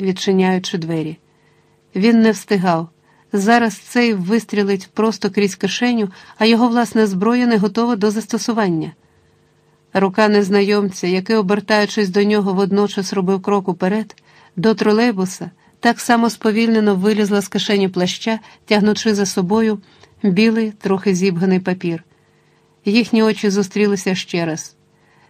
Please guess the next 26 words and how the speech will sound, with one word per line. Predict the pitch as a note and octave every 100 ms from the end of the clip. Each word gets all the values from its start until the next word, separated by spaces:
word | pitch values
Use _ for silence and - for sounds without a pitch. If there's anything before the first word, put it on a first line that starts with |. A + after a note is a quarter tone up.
| -
Змірявши | G3 G3+ A3 A3 G3+ - G3
його | F#3+ G3
підозріливим | F#3+ G3 F#3 F#3+ G3 G3 F#3+ F#3 F3+ F3+ _
та | G3
не | G3
дуже | F#3+ G3+ G3
привітним | F#3 F#3+ F#3 F#3 F3+
поглядом, | G#3 G#3+ G3 D#3 D#3+ _ _ _ _
чоловік | - A#3+ A#3 B3 G3+
зробив | A3 G#3+ A3 G3+
другий | G#3 F#3+ G3
крок, | F#3+ A3+ A3 - - _ -
взявся | G3 A#3 A3 G#3
за | G3 G3+
поруччя, | F#3+ A3 A3+ G#3+ - G#3+ G3+
зайшов | F#3+ G3+ G3 A3+
до | G3 G3
тролейбуса, | G3 F#3+ G#3 F#3+ G3+ - G3 - _ _ -
номер | G#3 G#3 G3+
маршруту | G3 F#3 G3+ G3+ G3
якого | F#3+ F#3+ G3 F#3+
мав | F#3+ G3
би | F3+ F#3
влаштувати | G3 F#3+ - F#3+ G3 F#3+
і | F#3+
майора. | G3 F#3+ E3+ D3+